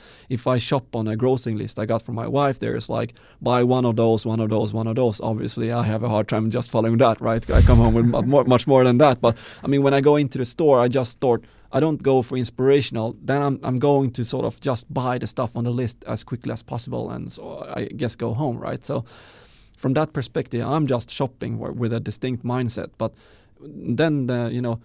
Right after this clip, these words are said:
I'm the same person. I'm Eric, thirty-eight, and I live in Rönninge in, in, in Sweden. But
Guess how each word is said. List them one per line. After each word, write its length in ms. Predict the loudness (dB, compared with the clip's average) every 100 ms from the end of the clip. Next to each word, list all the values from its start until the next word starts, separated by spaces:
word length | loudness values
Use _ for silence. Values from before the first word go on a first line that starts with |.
| _ -4
I'm 160 | -2
the 60 | -2
same 200 | -2 -2
person. 380 | 0 0 0 -2
I'm 200 | -2 -2
Eric, 340 | -2 -2 -2
thirty-eight, 520 | -4 -4 -2 -2 -4
and 80 | -4
I 100 | -4
live 220 | -2 -2
in 120 | -2 -2
Rönninge 580 | -2 -2 -2 -4 -8 -6
in, 60 |
in, 160 | -6 -4
in 100 | -6
Sweden. 560 | -2 0 0 -2 -8 -14 _ _ _ _ _ _
But 280 | 0 0